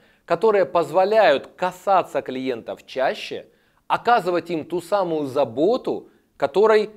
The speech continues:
им, возможно, недостаёт, и из-за отсутствия которой они, возможно, могут уйти. Мы поговорим про e-mail маркетинг, S M S-маркетинг,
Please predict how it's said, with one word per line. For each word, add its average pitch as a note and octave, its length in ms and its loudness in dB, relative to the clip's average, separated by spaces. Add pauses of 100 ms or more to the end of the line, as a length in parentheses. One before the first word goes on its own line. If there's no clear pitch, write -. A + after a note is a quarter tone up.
им, C#3+ 160 -10
возможно, C3+ 400 -4
недостаёт, A#2+ 720 -10
и F#3 120 -6
из-за D3+ 420 -2
отсутствия D#3 500 -4
которой F3 540 0 (200)
они, C#3+ 200 -8
возможно, C3 720 -4 (160)
могут C3 320 -8
уйти. A2 340 -14 (680)
Мы A#3 140 -2
поговорим F#3 420 2
про C#3 180 0
e-mail D3 460 -2
маркетинг, - 640 -12 (180)
S E3 180 -6
M D3 200 -4
S-маркетинг, G2+ 720 -12